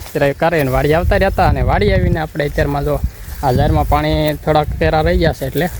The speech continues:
પાણી વાળવાનું હતું. પાણી વાળીને પછી આપણે જવાનું છે આજે માંડવામાં. માંડવામાં ક્યાં જવાનું છે એ તો આગળ તમે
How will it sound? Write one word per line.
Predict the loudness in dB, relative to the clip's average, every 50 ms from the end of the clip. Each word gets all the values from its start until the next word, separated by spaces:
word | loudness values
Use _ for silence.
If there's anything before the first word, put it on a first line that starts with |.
| -2 0
પાણી | 0 0 2 2
વાળવાનું | 2 2 2 2 2 2 0 -2
હતું. | -2 -4 -6 -6 -6 -10 -14 -14 -16 -12 -6
પાણી | -2 0 2 2 2 2 2
વાળીને | 2 2 2 0 0 -2
પછી | -2 -4 0 2 2 2
આપણે | 2 0 0 0 2 4
જવાનું | 4 4 4 2 0 0
છે | 0 0 0
આજે | 0 -2 -4 -6 -8 -10 -8 -2 0 0
માંડવામાં. | 2 2 2 2 2 2 2 2 0 -2 -6 -8 -12 -20 -20 -20 -20 -20 -18 -14 -6 -2
માંડવામાં | 0 0 0 0 0 2 2 4 2 2
ક્યાં | 2 2 2 4 4
જવાનું | 2 2 0 0 -2 -4
છે | -8 -12 -12 -14 -14 -16 -16 -6 -2 -2
એ | 2
તો | 4 4 4 4
આગળ | 4 2 -2 -2 0
તમે | 0 -2